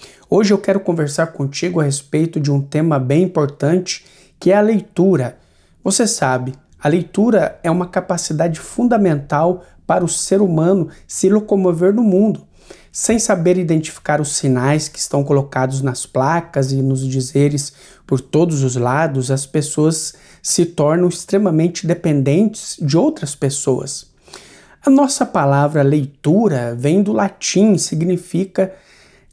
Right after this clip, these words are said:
a capacidade de uma pessoa colher, recolher e apanhar os melhores frutos.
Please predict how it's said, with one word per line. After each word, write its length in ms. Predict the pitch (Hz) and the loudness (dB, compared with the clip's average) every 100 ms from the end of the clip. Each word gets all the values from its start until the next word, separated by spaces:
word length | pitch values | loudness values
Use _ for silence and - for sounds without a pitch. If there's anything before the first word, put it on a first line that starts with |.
| _ | _
a 80 | - | -10
capacidade 1040 | - 240 240 220 208 - 170 160 190 185 | -4 -4 -2 -4 -2 -2 0 2 2 0
de 100 | 165 | -2
uma 160 | 180 175 | -2 -2
pessoa 540 | - 165 - - 180 | -2 -4 -2 0 0
colher, 1000 | 190 - 214 185 139 147 190 185 143 - _ _ _ _ _ _ _ _ _ _ - | 0 0 2 4 2 2 4 2 0 -8 _ _ _ _ _ _ _ _ _ _ -4
recolher 1040 | 151 254 262 240 180 151 170 233 233 - _ _ _ - | 2 2 2 2 4 4 4 4 0 -10 _ _ _ 2
e 120 | 254 | 2
apanhar 800 | 254 220 175 147 147 196 220 - | 2 2 2 2 2 0 0 -2
os 140 | 202 185 | -2 0
melhores 500 | 160 156 233 262 - | 0 2 2 0 -12
frutos. 840 | - 196 240 - - - - - | -2 2 2 0 -10 -8 -8 -8